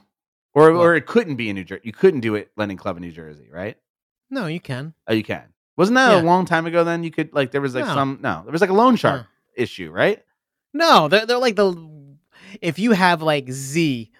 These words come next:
Speaker 2: level credit rating, where, like, the
Speaker 1: Mm-hmm.
Speaker 2: best people have A, you have, like, Z, you're gonna get charged, like, I don't know,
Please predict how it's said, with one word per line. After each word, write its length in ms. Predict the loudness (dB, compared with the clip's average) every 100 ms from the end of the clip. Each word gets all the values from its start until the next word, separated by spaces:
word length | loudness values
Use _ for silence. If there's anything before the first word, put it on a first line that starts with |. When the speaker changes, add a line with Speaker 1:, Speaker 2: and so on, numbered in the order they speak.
| -12
Speaker 2:
level 420 | -2 0 0 -2
credit 460 | -4 -4 -2 -2 -6
rating, 460 | -12 -14 -14 -16
where, 160 | -4 -2
like, 140 | 0 -2
the 60 |
Speaker 1:
Mm-hmm. 40 | 2
Speaker 2:
best 220 | 0 0
people 160 | 0
have 100 | 0
A, 220 | -2 -8 -8
you 120 | -4
have, 100 | -4
like, 160 | -4 -6
Z, 420 | -12 -8 -8 -12 _ _ _ _ -10
you're 120 | 0
gonna 120 | 2
get 140 | 2 -2
charged, 480 | 0 2 2 0 -4
like, 120 | -8
I 140 | -6
don't 100 | -6
know, 160 | -6 -12